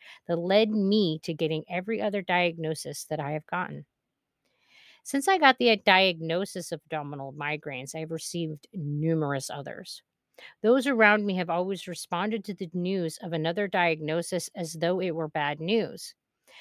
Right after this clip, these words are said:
But that was never how I received them. Before I got the diagnosis, I knew that there was something wrong with my body or my brain that was making it hard for me to properly and safely function in my life.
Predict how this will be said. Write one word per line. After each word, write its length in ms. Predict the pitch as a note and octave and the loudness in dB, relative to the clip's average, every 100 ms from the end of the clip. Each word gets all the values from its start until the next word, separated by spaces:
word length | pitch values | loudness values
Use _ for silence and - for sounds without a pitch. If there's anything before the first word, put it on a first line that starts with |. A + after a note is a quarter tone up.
| - _ _ _ _ - | -20 _ _ _ _ -4
But 100 | - | 0
that 120 | D4+ | 2
was 180 | F4+ C#4+ | 2 2
never 440 | B3+ C#4 D#4+ E4+ | 4 4 4 0
how 240 | - C#4+ | 2 4
I 80 | C4 | 4
received 580 | B3+ A3 - C4 D4+ - | 2 -2 -6 -6 -6 -8
them. 260 | - - G3+ _ _ _ _ _ _ - | -10 -10 -18 _ _ _ _ _ _ -4
Before 400 | G#3+ C#4 E4 D#4+ | -2 2 4 4
I 80 | |
got 240 | D4 B3+ B3 | 4 2 2
the 60 | |
diagnosis, 960 | A3+ G#3 G3+ F3 E3 F#3 - B3 B3 - - | 0 2 2 0 -2 -2 0 0 0 -4 -2
I 140 | A3+ | 0
knew 340 | A3+ G#3 A#3+ C#4 | 2 2 2 0
that 160 | C#4 | 0
there 100 | B3 | -2
was 160 | A3+ G#3+ | -2 -4
something 460 | G3+ F#3 G3+ F#3 | -6 -4 -6 -4
wrong 260 | E3 F#3 A3+ | -2 0 0
with 160 | G#3+ G3 | -2 -2
my 160 | F3+ | -2
body 460 | E3 E3+ F#3 F#3+ E3+ | 0 0 0 -2 -4
or 160 | F3 | -6
my 180 | E3 D#3+ | -6 -6
brain 460 | D3+ D#3 F3+ F#3 D#3 | -6 -4 -2 -2 -4
that 100 | D#3 | -6
was 200 | E3 - | -6 -6
making 300 | F#3 G3+ F3 | -6 -4 -6
it 100 | C#3+ | -8
hard 380 | - - A3+ F#3 | -12 -2 -2 -2
for 120 | - | -6
me 140 | E3+ D#3+ | -6 -6
to 100 | E3 | -8
properly 640 | _ G3+ G#3 A3 G#3 G3 | _ -2 -2 -4 -4 -6
and 100 | F#3 | -6
safely 540 | - - G3 F#3+ - D#3+ | -8 -4 -2 -2 -8 -8
function 440 | - F#3 - D#3+ | -4 -4 -4 -6
in 80 | D3 | -4
my 120 | D3 | -6
life. 460 | C#3+ F3+ - - | -2 -4 -4 -10